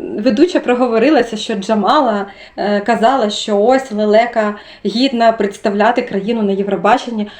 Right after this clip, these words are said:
Тобто, знаєте, у мене така якась є, ну, думка, що це якось було прям сплановано, тому що ви просто уявіть,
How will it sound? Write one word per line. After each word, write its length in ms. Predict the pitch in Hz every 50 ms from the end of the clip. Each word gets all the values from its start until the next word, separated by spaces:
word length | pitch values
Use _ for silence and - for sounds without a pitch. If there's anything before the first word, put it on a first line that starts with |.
| - -
Тобто, 240 | - 220 - 226
знаєте, 320 | 220 240 247 359 392 392 269
у 40 | 226
мене 240 | 233 269 285 294
така 320 | 285 277 262 - 277 285 277
якась 400 | 247 240 240 262 262 262 - - - - - - - -
є, 380 | 202 226 262 277 269 254 - -
ну, 320 | 240 254 247 220 202 202 - - - - - - -
думка, 420 | 208 196 285 359 403 - 381 269
що 160 | - - - 240
це 220 | 240 - 330 359
якось 240 | 359 349 349 285 277
було 260 | 220 233 247 277 294
прям 200 | 285 247 254 269
сплановано, 600 | 262 - - 208 226 262 294 302 269 226 214 196
тому 260 | 196 214 214 240 269
що 160 | 262 - 254 247 - - -
ви 60 | 214
просто 340 | - - 311 311 - 320 - -
уявіть, 420 | 277 285 302 285 269 233 - -